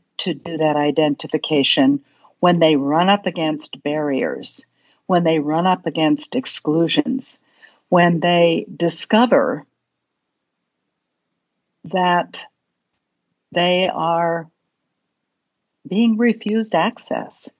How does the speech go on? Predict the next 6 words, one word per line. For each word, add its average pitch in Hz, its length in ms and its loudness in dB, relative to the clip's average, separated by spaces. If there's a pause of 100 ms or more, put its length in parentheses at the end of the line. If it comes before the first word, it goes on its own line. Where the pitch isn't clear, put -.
(420)
when 196 180 4
they 202 180 4
discover 202 540 -4
that 175 280 -2
they 170 360 -2 (240)
need 170 720 2